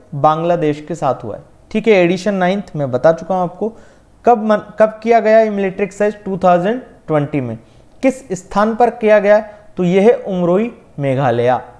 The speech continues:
कौन सा स्थान है? उमरोई, मेघालय। तो आपको तो केवल और केवल ये याद रखना है कि मेघालय में ये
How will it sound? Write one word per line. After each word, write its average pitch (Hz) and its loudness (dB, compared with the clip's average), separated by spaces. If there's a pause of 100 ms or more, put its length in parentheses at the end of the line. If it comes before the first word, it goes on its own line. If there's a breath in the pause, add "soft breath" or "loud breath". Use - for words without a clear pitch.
(120)
कौन 185 -2
सा 208 0
स्थान 190 -4
है? 226 -8 (180)
उमरोई, 175 2
मेघालय। 120 -2 (120)
तो 214 4
आपको 185 0
तो 240 -2
केवल 208 -2
और 220 0
केवल 208 -2
ये 180 0
याद 190 4
रखना 139 -6
है 196 -6 (360 loud breath)
कि 208 -2
मेघालय 170 2
में 190 -6
ये 233 -2